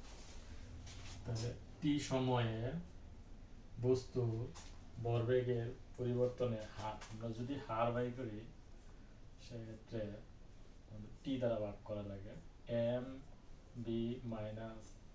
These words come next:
এম ইউ ডিভাইডেড বাই টি। তা হার করলে আমরা টি দ্বারা ভাগ করে নিলাম, এইটারে টি দ্বারা ভাগ করলাম। আমরা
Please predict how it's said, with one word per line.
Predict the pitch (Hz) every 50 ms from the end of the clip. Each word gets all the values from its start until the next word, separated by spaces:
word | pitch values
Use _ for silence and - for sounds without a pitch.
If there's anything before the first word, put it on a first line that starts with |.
| - - - - 110 110 113
এম | 113 117 117 120 120 - - - - 117
ইউ | 117 113 117 117 120 127 - - - 123
ডিভাইডেড | 110 117 110 107 107 104 101 101 101
বাই | 101 98 98 - - - - -
টি। | - 101 87 - - - - - - - - - - - - - - - - - - - -
তা | - - 117 113
হার | 117 120 117 123
করলে | 135 143 156 185 196 175
আমরা | 151 127 123 123 -
টি | - 139 139
দ্বারা | 139 147 156 - 117 117 - 110
ভাগ | 107 104 104 -
করে | 120 113 117
নিলাম, | 110 110 110 113 - 127
এইটারে | 123 123 131 139 160 - -
টি | 147 131 120
দ্বারা | 117 113 110 104
ভাগ | 98 - - -
করলাম। | - 101 - - - - - - - - - - - - - - - - 120
আমরা | 123 127